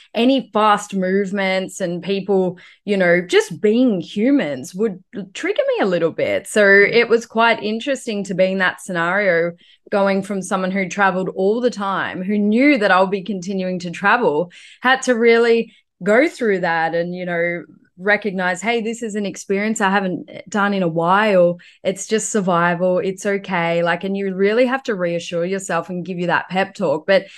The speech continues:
Speaker 1: it was happening for the first few months, to be honest.
Speaker 2: Mm.
Speaker 1: Um, so yeah, that gradual exposure piece, now I'm totally fine, you know, and, and we will get into some of the strategies after, but I'd love perhaps if we can just share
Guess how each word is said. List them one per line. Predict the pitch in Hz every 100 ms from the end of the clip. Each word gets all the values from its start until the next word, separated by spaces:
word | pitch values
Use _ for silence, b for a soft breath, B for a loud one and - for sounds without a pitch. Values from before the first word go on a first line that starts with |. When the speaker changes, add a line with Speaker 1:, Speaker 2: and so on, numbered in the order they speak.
| B
Speaker 1:
it | -
was | 381 494
happening | 196 190 240 254
for | 226
the | 180
first | 175 180 180 -
few | 185
months, | 165 160 170 - -
to | 202
be | 175 156
honest. | 180 180 120 226 - -
Speaker 2:
Mm. | 170
Speaker 1:
Um, | 165 165 170 175 B B B
so | - 214 196 190 185 185 - - -
yeah, | - 214 247 233
that | 175 214 -
gradual | 202 202 196 196
exposure | 185 - 185 180 240 240
piece, | 175 180 175 -
now | 196 202
I'm | 196
totally | 185 185 175 170 175
fine, | 160 180 165 139 156
you | 160
know, | 147 180
and, | 196 180 160
and | 202
we | 214 226
will | 226 240
get | 247
into | 202 196 190
some | 185 185
of | 180
the | 170
strategies | - 180 180 175 170 165 - -
after, | 175 202 233 190
but | 170 175 175 B B
I'd | - 202
love | 202 196 208 196 -
perhaps | 226 208 196 -
if | 208 180
we | 185 185
can | 202 180
just | 185 -
share | - 170 180 175 170